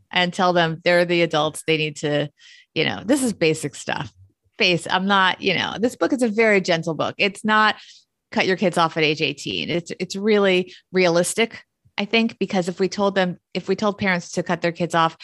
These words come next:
I think people would read one page of the book and just put it back on the shelf. They wouldn't even buy it. Um, that's not who we are. We are, we are helicopter parents for the most part, uh, to different levels, but we've got that in us because we're sort of, um,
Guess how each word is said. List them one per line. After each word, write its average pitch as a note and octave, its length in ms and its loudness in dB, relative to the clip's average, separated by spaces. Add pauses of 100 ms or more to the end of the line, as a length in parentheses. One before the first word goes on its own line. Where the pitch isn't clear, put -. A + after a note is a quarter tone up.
(380)
I E3+ 120 0
think F3 220 -2
people F3 260 2
would E3 180 2
read E3 140 2
one E3+ 180 0
page F3 200 -4
of E3 100 -8
the D#3+ 100 -2
book D#3 220 -4
and D3+ 100 -4
just D#3 160 -6
put D3+ 100 -2
it D3+ 100 -6
back C#3+ 200 -2
on C#3+ 100 -2
the D3+ 60 -6
shelf. - 300 -6
They D#3 80 -2
wouldn't D#3 180 -2
even D3+ 200 -4
buy C#3+ 180 0
it. G2+ 180 -2 (400)
Um, D#3 420 2 (500)
that's G#3+ 180 0
not A3 180 2
who A3+ 100 2
we A3 140 4
are. A3+ 260 2 (260)
We F#3+ 140 2
are, A#3 280 4
we G#3 120 2
are C#4 140 4
helicopter F#3+ 520 0
parents C3 500 -6
for F#3 80 0
the E3+ 60 2
most D#3+ 240 0
part, C#3 300 2 (160)
uh, F3 320 4
to E3 280 -6
different G3 280 -2
levels, F3+ 460 2 (380)
but E3+ 120 4
we've F#3+ 200 2
got F#3 240 0
that G3 120 2
in G#3+ 160 0
us F3 220 0
because E3 500 -2
we're E3+ 100 -2
sort E3+ 240 -2
of, E3 240 2
um, D#3+ 360 0